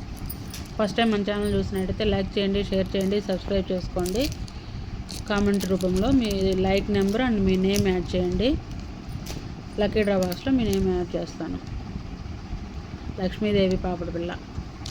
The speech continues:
మ్యాట్ ఫినిష్ తోటే ఉంది, త్రీ సిక్స్టీ రూపీస్. ఇప్పుడు వచ్చేసి డాలర్స్, వైట్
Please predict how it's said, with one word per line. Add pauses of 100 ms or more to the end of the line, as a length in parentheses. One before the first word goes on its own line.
(1040)
మ్యాట్
ఫినిష్
తోటే
ఉంది, (140)
త్రీ (100)
సిక్స్టీ
రూపీస్. (1400)
ఇప్పుడు
వచ్చేసి (120)
డాలర్స్, (2250)
వైట్